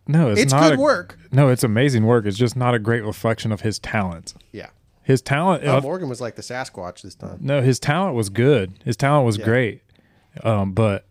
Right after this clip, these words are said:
Speaker 1: <laughs> it's stick figures.
Speaker 2: It
Speaker 1: So
Speaker 2: is a stick figure, and
Speaker 1: <laughs>
Speaker 2: so it is, it is not necessarily. But if you go look at, like, Kevin Sleeves,
Speaker 1: Yeah.
Speaker 2: if you go look at, like, all the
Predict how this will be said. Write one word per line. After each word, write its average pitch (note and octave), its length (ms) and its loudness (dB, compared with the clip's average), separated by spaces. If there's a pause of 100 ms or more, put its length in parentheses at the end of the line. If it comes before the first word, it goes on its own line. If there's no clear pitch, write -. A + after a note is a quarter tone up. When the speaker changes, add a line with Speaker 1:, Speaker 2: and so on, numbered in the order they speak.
(200)
Speaker 1:
<laughs> - 260 -18
it's B2+ 400 0 (100)
stick - 280 -2
figures. G2+ 380 -2 (160)
Speaker 2:
It F#3 120 4
Speaker 1:
So G#3+ 100 8
Speaker 2:
is E3 80 6
a G#3+ 40 -2
stick A#3+ 320 2
figure, G3 500 2
and G3+ 360 0
Speaker 1:
<laughs> - 0 -
Speaker 2:
so D#3+ 300 4
it D#3 120 -2
is, D#3 200 -2 (120)
it D3+ 120 -4
is C#3 160 -6
not D3 200 -6
necessarily. B2+ 580 -6 (220)
But E3 120 2
if D#3+ 120 0
you F#3 100 0
go G3+ 180 4
look F#3 180 2
at, F#3+ 60 -8
like, D3+ 200 -4
Kevin A#2 280 -6
Sleeves, A3+ 680 -6 (100)
Speaker 1:
Yeah. A2 180 0
Speaker 2:
if F#2+ 60 -2
you D3+ 60 -4
go D#3 140 -2
look D3+ 220 -4
at, D3+ 80 -10
like, C#3 240 -6
all C3+ 160 -2
the A#2+ 180 -6